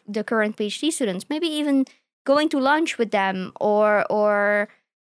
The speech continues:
something, something like that. And it's also really not a bad thing to ask for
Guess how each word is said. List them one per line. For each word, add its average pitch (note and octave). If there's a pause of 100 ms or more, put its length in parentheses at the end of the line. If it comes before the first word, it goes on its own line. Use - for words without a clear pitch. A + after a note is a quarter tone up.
something, D4+
something C4+
like A#3+
that. G#3+
And A3+
it's -
also C#4+
really C4
not A#3
a G#3+
bad G#3
thing G3+
to -
ask A3+
for E3+